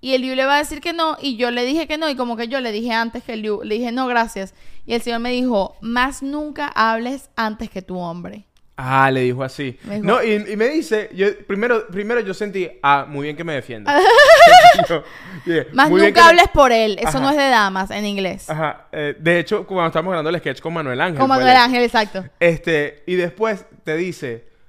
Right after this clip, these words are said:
Speaker 2: "Porque lo dejas como un idiota, ahora es,
Speaker 1: Ah.
Speaker 2: ahora es un bobo".
Speaker 1: Ahora para mí él es un idiota.
Speaker 2: Y yo
Speaker 1: Así.
Speaker 2: dije, "Verga", me defendió y me
Speaker 1: Y me
Speaker 2: ofendió
Speaker 1: <laughs>
Speaker 2: en, en cinco segundos. Yo dije, "Eh, verga, este, este carajo debería tener un podcast ya".
Speaker 1: Cien por ciento, cien por ciento.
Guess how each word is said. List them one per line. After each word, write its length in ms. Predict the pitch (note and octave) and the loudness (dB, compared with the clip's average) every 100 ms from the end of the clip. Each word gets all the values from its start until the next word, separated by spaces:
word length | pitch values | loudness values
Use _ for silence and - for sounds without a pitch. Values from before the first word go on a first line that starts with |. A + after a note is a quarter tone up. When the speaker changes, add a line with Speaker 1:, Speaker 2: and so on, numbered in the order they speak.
| _ _ | _ _
Speaker 2:
"Porque 280 | - D3+ D#3 | -6 -6 -4
lo 120 | D3+ D3 | -4 -4
dejas 240 | E3 F#3+ | -6 -8
como 280 | - D#3+ C#3+ | -12 -10 -8
un 80 | D3+ | -8
idiota, 460 | E3+ E3 G3+ G#3+ | -8 -6 -8 -6
ahora 160 | D#3 D#3 | -4 -2
es, 60 | - - | -2 0
Speaker 1:
Ah. 40 | |
Speaker 2:
ahora 180 | E3+ G3+ | 0 0
es 60 | B3+ | -4
un 160 | C#4+ | -4
bobo". 180 | F#3+ D3+ | 0 4
Speaker 1:
Ahora 240 | D4+ E4 | 6 6
para 200 | F4+ F#4 G#4+ | 6 4 2
mí 40 | F#4+ | 0
él 80 | |
es 80 | E4+ | 0
un 140 | F4 F4 | -2 -6
idiota. 480 | D#4+ B3 A#3+ C4 - - - | -4 -4 -4 -8 -12 -10 -4
Speaker 2:
Y 100 | B3+ | 0
yo 80 | C#4+ | 4
Speaker 1:
Así. 80 | D#4+ | 6
Speaker 2:
dije, 180 | C#4 F#3+ | 4 4
"Verga", 320 | C4+ C4 A3+ | 4 4 4
me 100 | A3 | 4
defendió 720 | A#3 A#3 A#3 A#3 D4 F4 - | 4 4 0 -4 0 0 -2
y 100 | A#3 | -8
me 120 | A#3 A3+ | -2 0
Speaker 1:
Y 20 | |
me 20 | |
Speaker 2:
ofendió 400 | A3+ G#4+ A#4 G4 | 2 2 4 6
Speaker 1:
<laughs> 500 | D5 E5 E5+ D5+ E5 | 8 8 6 6 4
Speaker 2:
en, 80 | B4 | 4
en 60 | C#5+ D5 D5+ - | 0 -2 -4 -2
cinco 280 | D#4+ E4+ E4 | -2 -2 -2
segundos. 360 | B3+ C#4+ B3+ A3 | -2 -2 -4 -4
Yo 60 | |
dije, 260 | A#3 F#3 - | -4 -6 -6
"Eh, 120 | F#3 F#3 | -8 -6
verga, 220 | E3+ A#3+ | -4 -4
este, 260 | F3+ G#3+ - | -4 -8 -8
este 100 | D#3+ | -8
carajo 200 | A#3 G3+ | 0 0
debería 160 | A#3+ F3 | 2 -2
tener 160 | A3 | -4
un 140 | G3+ A#3+ | -4 -4
podcast 400 | G3+ - C#4 - | -8 -6 -8 -2
ya". 200 | - - G4 B4+ | 0 0 -6 -16
Speaker 1:
Cien 360 | - F4 D#4 C#4+ | -16 -8 -6 -2
por 220 | D#4 D#4+ | -2 -2
ciento, 440 | D4+ F4 D#4 C#4 C#4+ | -6 -10 -8 -10 -10
cien 220 | D#4 D4+ | -8 -8
por 140 | E4 E4 | -8 -6
ciento. 400 | D#4 B3 G#3+ | -8 -6 -8